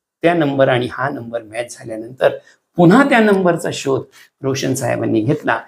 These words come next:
आणि रोशन साहेबांनी तो शोध घेतल्यानंतर Facebook, WhatsApp या सगळ्यांमार्फत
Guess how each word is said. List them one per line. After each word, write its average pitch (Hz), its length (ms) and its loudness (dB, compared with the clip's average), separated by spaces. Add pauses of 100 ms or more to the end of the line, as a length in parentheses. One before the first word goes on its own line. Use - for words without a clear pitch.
(200)
आणि 135 180 -2
रोशन 127 380 0
साहेबांनी 170 500 0
तो 127 160 -10
शोध 123 320 -8
घेतल्यानंतर 117 680 -6 (160)
Facebook, 113 360 -2 (1300)
WhatsApp - 420 0 (400)
या 151 80 -2
सगळ्यांमार्फत 208 880 0